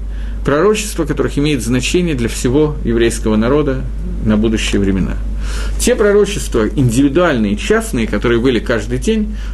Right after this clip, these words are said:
они не входят в Танах. Они для нас не нужны сегодня. Для того, чтобы понять, как происходило пророчество, надо сказать, что Шмуэль Ганави, пророк Шмуэль,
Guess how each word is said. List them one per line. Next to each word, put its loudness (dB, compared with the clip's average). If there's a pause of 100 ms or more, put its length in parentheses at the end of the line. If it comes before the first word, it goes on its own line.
они 2
не 2
входят 0
в -8
Танах. 0 (200)
Они 0 (480)
для 2
нас -2
не 2
нужны 0 (380)
сегодня. -2 (880)
Для -2
того, 4
чтобы 2
понять, 2
как -2
происходило 0
пророчество, -2
надо -2
сказать, -2
что -2
Шмуэль 2
Ганави, 0
пророк 2
Шмуэль, 2